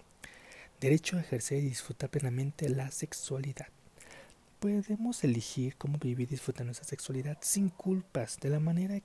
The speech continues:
que nosotros decidamos, siempre y cuando sea lícita y no atente contra nuestra integridad y la de los demás. Es importante recordar que las prácticas sexuales que dañan a nuestro cuerpo no son sanas y pueden ser peligrosas, que no tienen derecho a nadie a obligar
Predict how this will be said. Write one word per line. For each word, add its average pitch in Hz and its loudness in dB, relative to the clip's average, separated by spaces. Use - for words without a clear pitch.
que 147 0
nosotros 170 -2
decidamos, 131 -2
siempre 175 0
y 190 -2
cuando 131 0
sea 123 -2
lícita 143 0
y 156 4
no 139 2
atente 139 -4
contra 170 0
nuestra 165 -2
integridad 151 2
y 180 4
la 160 4
de 147 0
los - -8
demás. - -10
Es - 4
importante 170 6
recordar 165 6
que - 6
las 143 6
prácticas 170 2
sexuales 151 0
que - -2
dañan 147 2
a - 2
nuestro 147 -2
cuerpo - -4
no 147 2
son 165 2
sanas 160 -2
y 160 -2
pueden 151 2
ser 165 -6
peligrosas, 135 -2
que 131 -2
no 143 -2
tienen 170 0
derecho 127 -2
a 147 2
nadie 170 2
a 160 2
obligar 139 0